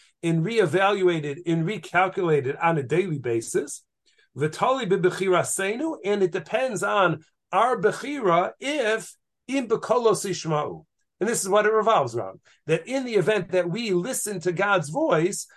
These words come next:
so then the relationship will be stronger and there will be a benefit for us.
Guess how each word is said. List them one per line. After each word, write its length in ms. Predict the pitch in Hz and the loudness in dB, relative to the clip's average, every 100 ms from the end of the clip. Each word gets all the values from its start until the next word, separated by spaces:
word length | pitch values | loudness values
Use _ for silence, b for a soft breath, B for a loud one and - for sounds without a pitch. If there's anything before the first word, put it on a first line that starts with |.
| b | b
so 220 | - 185 | -2 2
then 180 | 226 220 | 2 4
the 80 | 185 | 4
relationship 640 | 180 220 220 202 165 196 | 4 2 0 -6 -4 -2
will 120 | 180 | 0
be 140 | 170 175 | 0 -2
stronger 520 | - 170 190 185 165 | -2 2 4 2 -2
and 180 | 175 175 | -4 0
there 100 | 180 | 0
will 80 | 160 | 2
be 160 | 175 | 0
a 60 | 147 | 0
benefit 540 | 117 196 208 - 170 | 2 0 0 -6 -8
for 220 | - 160 | -6 0
us. 300 | 156 - - | 0 0 -8